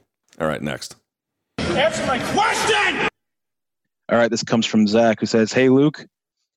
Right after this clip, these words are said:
Speaker 3: uh, on your show, as well as Morning Combat, you mentioned how Mickey Gall had been rushed into the U F C quicker than you believe he should have.
Speaker 1: Hmm.
Speaker 3: What solution would you propose for fighters in that situation,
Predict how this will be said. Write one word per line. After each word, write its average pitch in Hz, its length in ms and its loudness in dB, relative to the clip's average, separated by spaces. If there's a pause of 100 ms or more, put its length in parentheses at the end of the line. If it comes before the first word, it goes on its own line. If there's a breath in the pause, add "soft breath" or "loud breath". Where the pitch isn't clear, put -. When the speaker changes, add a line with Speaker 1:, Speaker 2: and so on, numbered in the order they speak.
(140)
Speaker 3:
uh, 98 320 4 (100)
on 135 240 2
your 139 220 4
show, 143 420 4
as 123 180 2
well 127 180 4
as 120 100 0
Morning 113 260 2
Combat, 143 400 2
you 117 100 0
mentioned 113 300 0
how 113 80 0
Mickey 117 300 4
Gall 117 420 2 (400)
had 110 140 2
been 110 180 4
rushed 139 260 2
into 110 180 -2
the 110 100 4
U 110 100 6
F 107 60 0
C 110 200 2
quicker 151 300 -2
than 127 140 2
you 117 80 4
believe 107 240 4
he 107 80 2
should 98 220 -2
have. 85 200 -6 (440)
Speaker 1:
Hmm. 95 180 -2
Speaker 3:
What 139 140 2
solution 151 420 4
would 127 140 4
you 127 40 6
propose 113 420 2
for 113 120 -2
fighters 107 360 2
in 107 100 -4
that 101 160 0
situation, 101 680 -2